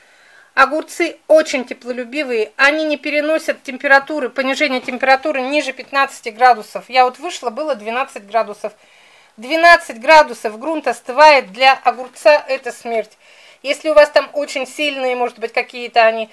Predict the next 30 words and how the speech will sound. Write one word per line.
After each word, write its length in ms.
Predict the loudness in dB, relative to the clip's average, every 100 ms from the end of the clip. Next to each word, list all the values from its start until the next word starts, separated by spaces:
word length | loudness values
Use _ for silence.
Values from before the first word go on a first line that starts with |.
| _ -20
сверхсорта, 800 | -6 -4 -4 0 2 4 4 4
может 300 | 2 -4 -8
быть, 180 | -8 -4
они 240 | -4 -4
и 40 |
выживут, 440 | -4 -4 -4 -8 -8
но 120 | -6
простые 600 | 0 -2 -2 -4 -4 -4 -6 -2
сорта, 480 | -2 2 2 2 _ _ _ _ -16
вот, 360 | -8 -8 -8 _ _ _ _ _
всё 200 | -12 -10
будет 300 | -10 -12 -10
плачевно, 640 | 0 0 0 -4 -4 -4 -6
они 200 | -8 -10
падают. 460 | 0 2 2 -4 -10 _ _ _ _ _
Земля 360 | -8 2 4 6
холодная, 720 | 6 6 4 -2 -2 -2 -2 _ _ _ _ _ _ -6
корень 340 | -2 -2 -6
сразу, 520 | 0 4 4 2 -14 _ _ _
что-то 340 | -10 -10 -10
с 80 | -10
ним 160 | -10 -10
случается, 640 | -16 -2 2 4 2 -8
и 160 | -14 -10
буквально 480 | -6 2 4 4
это 200 | -2 -6
происходит 600 | -6 -8 -10 -8 -8 -8 0
в 100 | 2
одну 280 | 2 -2
ночь. 320 | -6 -8 -10